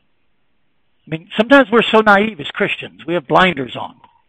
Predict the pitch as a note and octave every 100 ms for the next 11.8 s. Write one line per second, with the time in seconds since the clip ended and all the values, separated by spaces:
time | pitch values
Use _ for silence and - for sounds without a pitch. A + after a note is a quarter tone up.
0 | _ _ _ _ _ _ _ _ _ _
1 | _ _ _ _ _ _ _ _ _ -
2 | A3+ G3+ - G#3+ E3 F3 F#3+ - - C#3
3 | D#3 - D3+ C3+ B2+ D3+ F3 D#3+ - -
4 | - - - - - - F#3 - - -
5 | - - C#3+ E3 E3+ D3 F#3+ - D3+ C3+
6 | - G3+ F3 - F3+ F#3 F3+ D3+ D#3+ D#3+
7 | F#3+ G#3 E3 D3 - E3+ E3 C3+ - F3+
8 | - D3 D#3+ D#3 - B2+ - _ _ _
9 | _ _ _ _ _ D3 D3 D3 _ -
10 | - C3+ C#3 - - D3 B2+ - G#2+ -
11 | _ C#3+ C3+ C#3 - A2+ G2